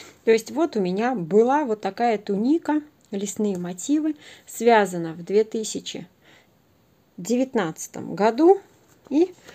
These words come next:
вот таким вот узором. Узор у меня вот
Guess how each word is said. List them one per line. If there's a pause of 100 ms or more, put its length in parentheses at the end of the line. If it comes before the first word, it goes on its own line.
(360)
вот
таким
вот (100)
узором.
Узор
у
меня
вот